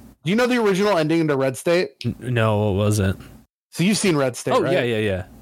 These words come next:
Speaker 1: For people who don't know, he made a movie called Red State, which is basically a horror movie where
Speaker 2: The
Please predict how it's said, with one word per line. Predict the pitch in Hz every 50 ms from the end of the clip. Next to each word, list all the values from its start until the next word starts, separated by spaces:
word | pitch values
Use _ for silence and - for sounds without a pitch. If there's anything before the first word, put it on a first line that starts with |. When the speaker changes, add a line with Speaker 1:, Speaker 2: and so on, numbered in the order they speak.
| - - _ _ _
Speaker 1:
For | - 196
people | 151 226 240 247 240
who | 233
don't | 240 220 214
know, | 208 202 202
he | 196
made | 190 190 190
a | 190
movie | 190 185 185 180
called | 143 180 170 143
Red | 151 156 143
State, | - - 180 165
which | 147 127 - 135
is |
basically | 139 151 147 135 151 160 180 170
a | 147
horror | - - 156 147 143 139
movie | 139 143 135 127 135 135
where | 127 123 127 127 127 127 127 117
Speaker 2:
The | 120 131 131